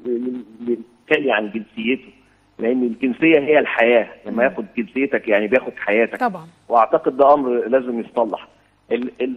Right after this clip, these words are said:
Speaker 1: الظلم الثاني اللي أنا شفته في محمد فهمي إن هو اشتغل في الجزيرة الإنجليزية التي هي لا تخاطب العالم العربي، ولكن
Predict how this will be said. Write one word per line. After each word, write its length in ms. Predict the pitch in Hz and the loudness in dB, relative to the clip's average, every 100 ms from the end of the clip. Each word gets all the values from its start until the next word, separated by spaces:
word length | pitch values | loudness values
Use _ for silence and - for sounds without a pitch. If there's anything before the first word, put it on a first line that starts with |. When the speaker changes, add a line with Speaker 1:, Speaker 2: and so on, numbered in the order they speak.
| - | -6
Speaker 1:
الظلم 400 | 123 117 190 208 | -8 2 2 4
الثاني 440 | 185 - 175 180 156 | 0 4 4 4 2
اللي 180 | 147 | 4
أنا 120 | 156 143 | 2 2
شفته 440 | 175 - - 127 - | -4 -6 -8 -10 -8
في 60 | |
محمد 420 | 120 117 156 139 | -8 -4 -2 0
فهمي 420 | - 156 143 143 127 _ _ _ - | 0 -2 0 -4 -8 _ _ _ -6
إن 120 | 147 147 | 0 4
هو 360 | 180 190 160 - | 6 6 4 -6
اشتغل 340 | - 196 180 | -2 0 0
في 100 | - | -4
الجزيرة 400 | 120 135 147 170 | -6 -4 2 4
الإنجليزية 720 | 135 127 120 127 120 156 160 | 4 0 -2 -2 -4 -2 0
التي 340 | 131 151 147 160 | 2 0 2 4
هي 40 | |
لا 180 | 156 143 | 4 4
تخاطب 460 | - - 160 139 117 | -2 -2 -2 0 2
العالم 300 | 127 147 123 | 4 4 2
العربي، 460 | 117 120 - 131 117 | 0 0 -8 -8 -4
ولكن 340 | 123 143 | -4 -6